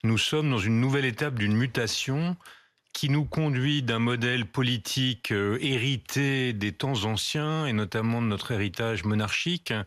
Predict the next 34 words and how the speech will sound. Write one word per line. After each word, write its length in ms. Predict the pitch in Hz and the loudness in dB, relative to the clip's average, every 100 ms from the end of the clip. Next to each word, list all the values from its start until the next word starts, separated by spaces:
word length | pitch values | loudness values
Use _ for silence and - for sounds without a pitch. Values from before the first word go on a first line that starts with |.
| - - - - _ _ | -10 -18 -20 -20 _ _
peu 260 | - 190 190 | 2 4 4
conforme 680 | - 151 139 - 151 147 131 | 2 -2 0 0 0 2 0
à 60 | |
ce 120 | 113 - | -2 -2
qu'est 120 | 135 | 0
une 80 | 123 | 2
démocratie 580 | 113 113 - 117 - | 2 2 0 -2 0
moderne, 680 | 120 107 107 147 185 127 104 - - _ _ _ - | 0 2 0 0 0 0 -2 -6 -20 _ _ _ -2
alors 160 | 107 101 | 0 2
bien, 380 | 117 165 131 95 | 2 2 -2 0
bien 200 | 117 147 | 0 2
sûr, 180 | - | 0
on 40 | 135 | 0
le 60 | |
fait 160 | 113 135 | 0 -2
à 40 | |
travers 200 | 117 113 | 0 0
des 80 | 107 | 0
soubresauts, 560 | 104 - 120 160 - 156 | 0 0 0 0 0 2
mais 140 | 117 | 2
on 180 | 110 113 | 2 2
est 120 | 113 | 0
peut-être 420 | 110 131 - 170 | 0 -2 0 -2
dans 100 | 147 | 0
une 240 | 113 117 113 | 0 2 2
mutation 840 | 127 120 131 - - 143 170 180 | 2 0 -2 -2 -2 -2 0 0
dont 220 | 120 131 | 0 0
le 120 | 139 120 | 0 0
quinquennat 640 | 135 120 - 120 123 127 | -2 -2 0 0 0 0
était 220 | 113 - | -2 -2
la 100 | 110 | -2
première 400 | 110 - 117 113 | -2 -2 -2 0
étape, 580 | 107 104 139 143 160 - | -2 -2 -2 0 -2 -4
dont 300 | 104 120 123 | -2 0 0